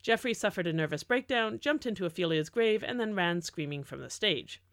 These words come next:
After that, he was committed to a psychiatric institution.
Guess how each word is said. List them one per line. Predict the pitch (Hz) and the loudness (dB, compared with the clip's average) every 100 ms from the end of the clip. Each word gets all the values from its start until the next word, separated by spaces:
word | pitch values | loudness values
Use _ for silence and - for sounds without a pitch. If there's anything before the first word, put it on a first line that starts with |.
| _ _ - - - | _ _ -20 -20 -12
After | 175 160 196 | -10 -6 0
that, | 269 240 | 0 0
he | 220 | -6
was | 190 | -8
committed | - 185 170 | -4 -2 -2
to | 160 | -4
a | 160 | -6
psychiatric | 175 156 - 196 - 233 | -6 -8 -6 -6 -6 -8
institution. | 208 - 185 - - | -8 -10 -10 -8 -8